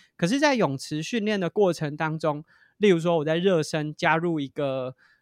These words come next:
二十五公尺的抬头自，那你就可以更容易的去感受说，哦，如果我头抬起来到这个幅度，脚会沉多少，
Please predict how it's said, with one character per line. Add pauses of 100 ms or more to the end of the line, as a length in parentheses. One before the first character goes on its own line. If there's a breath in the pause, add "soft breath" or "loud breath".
二
十
五
公
尺
的
抬
头
自， (320)
那
你
就
可
以 (100)
更
容
易
的
去
感
受
说，
哦，
如
果
我
头
抬
起
来
到
这
个
幅
度， (560 soft breath)
脚
会
沉
多
少，